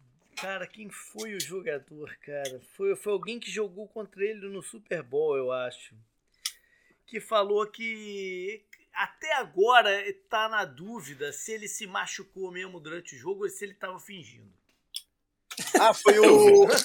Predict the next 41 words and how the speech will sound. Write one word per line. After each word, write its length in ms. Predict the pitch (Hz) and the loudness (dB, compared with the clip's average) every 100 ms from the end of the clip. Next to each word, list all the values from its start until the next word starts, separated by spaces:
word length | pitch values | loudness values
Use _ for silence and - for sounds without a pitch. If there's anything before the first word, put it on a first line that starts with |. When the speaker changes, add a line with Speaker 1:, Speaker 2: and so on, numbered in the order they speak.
| - | -2
Speaker 2:
foi 140 | - 208 | 6 8
o 120 | 214 | 8
linebacker, 600 | 226 226 - 185 202 180 | 6 0 6 6 6 0
eu 100 | 170 | 2
acho, 260 | 170 175 147 | 4 2 -4
do 120 | 147 | -10
Eagles. 500 | 175 147 110 - - - - | -8 -8 -10 -12 -16 -16 -8
Speaker 1:
Foi, 280 | 254 262 202 | 4 6 8
né? 240 | 226 262 - _ _ _ _ - - _ | 6 4 2 _ _ _ _ -14 -14 _
Speaker 2:
Foi. 360 | - 151 156 139 _ _ | -10 -2 -2 -2 _ _
Speaker 1:
É, 340 | 277 269 208 - - _ | -4 0 0 -2 -14 _
foi, 280 | _ 330 277 | _ -10 -10
foi 160 | - 320 | -6 -4
algum, 320 | 302 247 294 269 | -4 -6 -12 -6
al-, 240 | 269 277 | -4 -4
al-, 340 | 294 269 240 339 | -8 -12 -8 -4
alguém 360 | 320 214 403 415 | -4 -4 -6 -6
falou 300 | - 269 269 | -2 -2 -2
isso. 160 | 269 - | -6 -10
Porra, 320 | 427 392 359 | -6 -4 -4
eu, 120 | 294 605 554 554 605 | -10 -8 -6 -4 -4
até 200 | - 587 539 | 0 0 0
agora 280 | 226 294 240 | 4 4 4
eu 40 | |
não 100 | 254 | -2
acredito 500 | 254 196 143 214 - | -4 -8 -8 -8 -6
que 100 | 208 | -4
ele 120 | 180 | -4
tenha 260 | - 180 180 | -4 -10 -10
se 120 | - | -10
machucado. 480 | 156 143 - - 185 | -12 -12 -10 -6 -4
Acho 140 | - | -2
que 80 | 381 | -2
ele 100 | 381 | -4
tava 200 | 262 240 | -4 -6
de 60 | - | -8
sacanagem, 460 | - 156 139 139 | -8 -6 -6 -8
sabe? 220 | 175 185 180 | -10 -10 -10
Pra, 180 | 185 170 | -8 -8
pra, 220 | - 220 | -4 -8
pra, 320 | - 240 - | -4 -4 -4